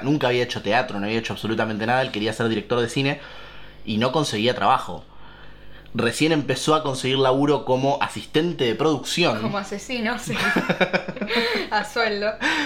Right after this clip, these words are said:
Speaker 1: Comenzó, empezó a conseguir trabajo como asistente de, de producción. Y recién ahí medio que se pudo meter dentro del mundo de, del espectáculo.
Speaker 2: Claro.
Speaker 1: Y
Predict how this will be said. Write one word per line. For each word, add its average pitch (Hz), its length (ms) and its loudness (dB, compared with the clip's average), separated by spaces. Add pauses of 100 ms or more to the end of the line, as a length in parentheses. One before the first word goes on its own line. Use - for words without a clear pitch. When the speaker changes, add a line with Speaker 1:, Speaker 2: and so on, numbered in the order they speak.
(100)
Speaker 1:
Comenzó, 123 340 2
empezó 127 300 2
a 170 60 2
conseguir 147 280 0
trabajo 160 340 4
como 113 160 0
asistente 131 640 2
de, 98 460 0
de 98 160 -2
producción. 175 640 2 (1200)
Y 120 80 -2
recién 139 300 4
ahí 175 120 6
medio 175 220 4
que 123 80 -4
se - 140 -4
pudo 151 280 4
meter 127 340 2
dentro 113 340 0
del 104 240 0
mundo 107 560 2
de, 85 340 -2 (680)
del 98 120 -2
espectáculo. 127 720 0
Speaker 2:
Claro. 190 280 -6 (1200)
Speaker 1:
Y 175 340 0